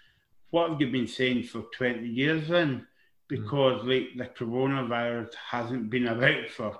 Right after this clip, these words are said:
Speaker 1: twenty years.
Speaker 2: Wow.
Speaker 1: Uh, you know, and be-, before that, people would say, "Well, um,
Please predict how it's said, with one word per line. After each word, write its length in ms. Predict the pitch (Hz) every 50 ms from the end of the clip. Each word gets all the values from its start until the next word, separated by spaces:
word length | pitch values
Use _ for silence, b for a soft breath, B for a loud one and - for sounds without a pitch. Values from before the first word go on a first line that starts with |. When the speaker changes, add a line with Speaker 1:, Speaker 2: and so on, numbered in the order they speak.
| - -
Speaker 1:
twenty 340 | - 135 127 120 113 110 113
years. 380 | 113 113 123 139 143 147 139 135 - - b b b b b
Speaker 2:
Wow. 240 | 98 95 95 95 92 - -
Speaker 1:
Uh, 240 | 123 123 120 120 110 - 135
you 180 | 135 131 127
know, 320 | 127 127 127 127 120 101 90
and 460 | 113 120 120 120 120 117 113 107 - - _ _
be-, 220 | - 127 117 110
before 400 | 120 123 - - - 139 139 135
that, 360 | 131 131 123 113 107 - - -
people 360 | 139 135 135 - 135 131 123
would 200 | 120 120 117 120
say, 320 | - - - 120 120 117
"Well, 460 | 110 113 120 120 117 117 117 117 b b b b b b b b _ -
um, 460 | 123 123 127 123 123 123 117 110